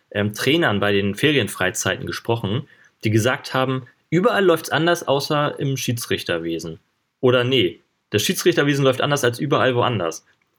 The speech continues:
Was soll er damit sagen? Ähm, wenn ich Trainer werde, dann fange ich vielleicht in der F-Jugend an, in der E-Jugend an und irgendwann habe ich vielleicht Lust, mich lizenzieren zu lassen oder eine Fortbildung zu besuchen. Und als Schiedsrichter ist es andersrum.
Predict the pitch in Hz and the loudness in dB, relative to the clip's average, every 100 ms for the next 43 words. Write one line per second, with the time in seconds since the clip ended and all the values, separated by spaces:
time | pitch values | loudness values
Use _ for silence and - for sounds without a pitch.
0 | - 113 147 147 139 131 123 117 110 117 | -4 0 2 2 2 2 0 0 0 2
1 | 165 - - - - _ - 127 135 98 | -2 -8 -14 -20 -20 _ -2 0 0 0
2 | 127 123 120 156 170 123 98 - - 107 | 0 0 0 2 4 2 0 -6 -14 -2
3 | 101 95 87 78 - _ _ 98 98 135 | 0 2 -2 -6 -10 _ _ -4 -2 -2
4 | 127 117 117 117 107 104 120 - 117 110 | -2 0 0 2 0 0 0 0 0 0
5 | - 107 110 95 95 117 127 107 107 107 | 0 0 0 0 0 2 2 2 0 -2
6 | 107 107 113 - _ - 113 139 160 165 | -2 0 -2 -8 _ -4 0 4 4 4
7 | 139 135 131 123 123 120 104 135 - 120 | 2 0 -2 -2 0 0 2 0 2 0
8 | 120 - - 120 117 117 104 120 123 120 | 0 -2 -2 0 2 2 2 2 0 0
9 | 98 90 85 80 82 90 92 92 117 120 | -2 -2 -4 -6 -2 0 0 0 0 0
10 | 113 90 85 85 85 80 80 110 - _ | 0 -2 -4 -6 -6 -8 -10 -14 -18 _
11 | _ _ _ _ - 117 143 180 190 185 | _ _ _ _ -2 -2 0 2 2 4
12 | 165 165 156 87 - 82 82 | 2 2 0 0 -4 -6 -6